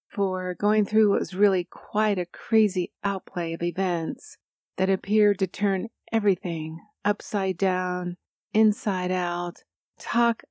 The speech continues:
about a massive recalibration of energy.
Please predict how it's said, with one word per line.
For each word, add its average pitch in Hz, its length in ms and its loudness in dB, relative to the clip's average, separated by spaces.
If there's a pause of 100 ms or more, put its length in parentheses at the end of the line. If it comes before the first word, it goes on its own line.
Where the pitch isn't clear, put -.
about 180 580 -2 (100)
a 180 100 -2
massive 180 800 0 (440)
recalibration 175 960 0
of 160 100 -6
energy. - 540 -4